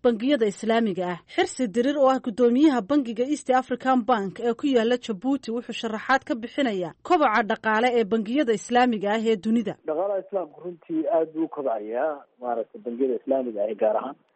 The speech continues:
Speaker 2: Ee, iminka sanadadii maaragtay ay ugu korriimada badnaayeen waxay ahayd,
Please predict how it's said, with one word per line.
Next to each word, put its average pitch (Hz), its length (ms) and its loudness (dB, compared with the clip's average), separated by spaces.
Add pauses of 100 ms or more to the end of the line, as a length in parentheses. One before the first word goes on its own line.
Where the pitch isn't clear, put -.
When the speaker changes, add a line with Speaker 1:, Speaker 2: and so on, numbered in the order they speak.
(280)
Speaker 2:
Ee, 110 480 -6 (140)
iminka 117 580 0 (340)
sanadadii 139 800 -2 (120)
maaragtay 113 520 -2
ay 120 100 0
ugu 143 160 -2
korriimada 127 440 -2
badnaayeen 104 440 -2
waxay 104 240 0
ahayd, - 360 -8